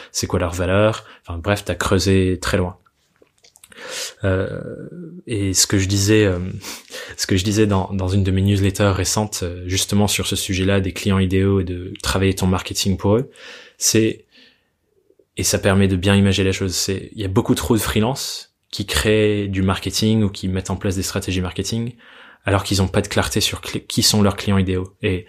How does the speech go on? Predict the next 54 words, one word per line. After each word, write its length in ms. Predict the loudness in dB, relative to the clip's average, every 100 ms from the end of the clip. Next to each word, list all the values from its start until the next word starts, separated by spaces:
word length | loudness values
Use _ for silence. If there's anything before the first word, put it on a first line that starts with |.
| -18 -12
ce 100 | 0
que 80 | 2
je 60 |
disais 260 | 4 4 4
dans 100 | 2
cette 200 | 0 0
newsletter, 360 | 0 2 0 0 -2
c'est 200 | -4 0
que 300 | 0 0 -4 _ -20 -20 -20 -18 -6
c'est 180 | -4
comme 240 | 2 2 4
s'ils 340 | 2 2 2
essayaient 260 | 2 2 2
de 80 | 4
vendre 240 | 4 4
leurs 140 | 2
services 380 | 0 0 0 0
à 20 |
des 100 | -2
crabes. 320 | -2 -2 -2 -4 -14 _ _ _ _ _ _ _ _ _ _ _ _ _ -14
Parce 120 | -8
que 160 | -4
oui, 200 | 2 2 2
ça 160 | -2
semble 260 | -2 -2 0
débile 380 | 0 2 2 2
de 80 | 0
vendre 200 | -2 -4
ses 120 | -6
services 340 | -4 -4 -4
à 20 |
des 120 | -6 -6
crabes, 420 | -2 0 -2 -6 _ -20 -20 -20 _
mais 320 | 0 0 -2 -12 -20 -8
quand 140 | -4
t'essayes 340 | 2 4 4 4
de 80 | 2
vendre 320 | 4 2 2
à 80 | -2
tout 300 | -2 0 2
le 60 |
monde 280 | 4 6 4
et 60 | 2
à 80 |
n'importe 400 | 2 -2 -4 -6
qui, 260 | 0 0 0
c'est 140 | -2
exactement 420 | 0 0 0 0 2
pareil, 340 | 2 0 -2
parce 200 | -4 -6
que 80 | -6
tu 140 | -4
vas 60 | -4
t'attirer, 360 | -2 -2 -2